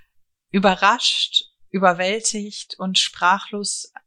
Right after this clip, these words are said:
eigentlich sprachlos, mehr oder weniger vor mir sitzen und sagen,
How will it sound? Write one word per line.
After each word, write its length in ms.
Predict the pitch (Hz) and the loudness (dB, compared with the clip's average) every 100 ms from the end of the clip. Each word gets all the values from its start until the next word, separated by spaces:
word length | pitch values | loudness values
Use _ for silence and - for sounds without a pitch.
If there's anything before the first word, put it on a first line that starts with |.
| - | -6
eigentlich 800 | 220 202 196 - 196 - - - | -2 -2 -2 -10 -10 -10 -10 -12
sprachlos, 800 | - - 190 - 202 208 - - - - _ | -10 -8 -8 -8 -12 -8 -10 -12 -18 -20 _
mehr 160 | 190 196 | -2 0
oder 160 | 190 | -2
weniger 300 | 185 185 185 | -6 -10 -10
vor 160 | 180 185 | -6 -6
mir 100 | 190 | -6
sitzen 260 | 196 - 185 | -6 -8 -8
und 60 | |
sagen, 220 | 185 180 | -8 -10